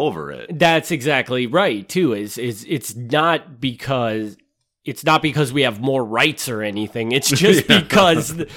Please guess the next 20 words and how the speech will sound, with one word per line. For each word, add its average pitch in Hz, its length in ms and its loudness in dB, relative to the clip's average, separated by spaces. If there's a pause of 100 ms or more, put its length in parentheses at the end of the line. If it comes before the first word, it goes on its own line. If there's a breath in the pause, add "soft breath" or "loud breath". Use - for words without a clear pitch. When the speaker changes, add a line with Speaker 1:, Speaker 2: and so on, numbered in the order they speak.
(260 loud breath)
Speaker 2:
they 180 340 4
don't 165 320 0
care 139 280 0
about 131 320 2
communism 110 840 2
right 95 280 -6
now. 104 280 -8
They're 135 300 2
Speaker 1:
Yeah. 151 60 2
Speaker 2:
not 151 300 4
worried 156 360 2
about 127 420 0
communism 123 720 -4
spreading 107 480 -6
in 107 100 -2
the 107 80 0
United 104 500 -4
States. 175 480 -2
So. 113 220 -6
Speaker 1:
Yeah, 82 300 0